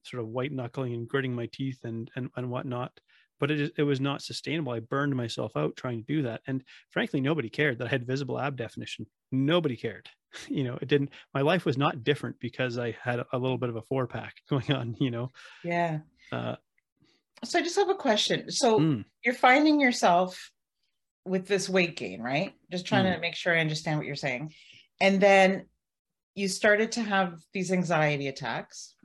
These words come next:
Speaker 2: and panic
Speaker 1: Mm-hmm.
Speaker 2: attacks because of the breathing part.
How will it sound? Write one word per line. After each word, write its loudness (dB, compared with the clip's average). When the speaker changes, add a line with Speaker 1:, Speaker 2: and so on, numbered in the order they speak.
Speaker 2:
and -2
panic 2
Speaker 1:
Mm-hmm. -12
Speaker 2:
attacks -8
because -2
of -6
the -2
breathing -2
part. -6